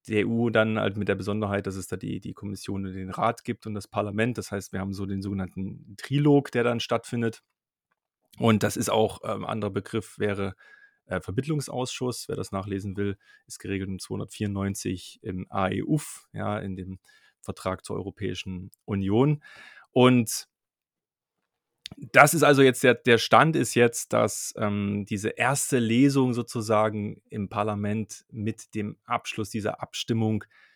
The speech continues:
in dem Ausschuss abgeschlossen ist. Es ist ein bisschen komplex, ja, das ist sozusagen wie eine erste Lesung zu verstehen, aber es wurde ja nicht im gesamten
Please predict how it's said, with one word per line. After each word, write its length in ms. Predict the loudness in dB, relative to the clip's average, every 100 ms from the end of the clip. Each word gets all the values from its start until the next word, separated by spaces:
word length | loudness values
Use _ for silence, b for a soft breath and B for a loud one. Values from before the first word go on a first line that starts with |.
| b
in 180 | -10 -6
dem 140 | -6
Ausschuss 420 | 0 2 2 0 -4
abgeschlossen 560 | -4 -2 -2 0 0
ist. 80 | -4
Es 60 | -2
ist 80 |
ein 80 | 0
bisschen 640 | 2 2 2 0 -2 -10 -20 _
komplex, 720 | 0 0 2 4 4 2 -2
ja, 300 | 2 2 2 -4
das 280 | -10 -8 -6
ist 200 | -6 -2
sozusagen 840 | -2 0 8 10 10 4 0 -4
wie 100 | -2
eine 260 | 0 0 0
erste 300 | -2 -2 -2
Lesung 400 | 0 0 -2 -6
zu 120 | -8
verstehen, 460 | -8 -4 0 2
aber 200 | 2 0
es 200 | -2 -2
wurde 160 | -2 0
ja 80 | 0
nicht 200 | -2 -4
im 80 | -2
gesamten 480 | 0 0 0 -4